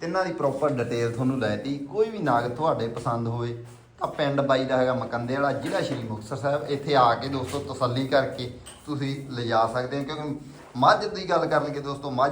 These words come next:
ਤੋਕੜ ਗੱਭਣਾ, ਤੁਸੀਂ ਆਪਦਾ ਡਾਕਟਰ ਲਿਆ ਕੇ ਇੱਥੇ ਚੈੱਕ ਪਾਸ ਕਰਵਾ ਸਕਦੇ ਆ।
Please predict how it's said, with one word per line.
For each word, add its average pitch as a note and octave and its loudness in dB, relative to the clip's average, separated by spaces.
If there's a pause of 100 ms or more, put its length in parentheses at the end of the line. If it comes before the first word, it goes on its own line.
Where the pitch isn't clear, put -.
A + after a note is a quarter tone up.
ਤੋਕੜ C3+ -2
ਗੱਭਣਾ, D3+ -2
ਤੁਸੀਂ D3 -2
ਆਪਦਾ C3+ 6
ਡਾਕਟਰ A#2 0
ਲਿਆ B2+ 6
ਕੇ B2+ -4
ਇੱਥੇ B2+ -6
ਚੈੱਕ A2+ -6
ਪਾਸ B2 0
ਕਰਵਾ C3+ 4
ਸਕਦੇ C#3+ -2
ਆ। D#3+ -4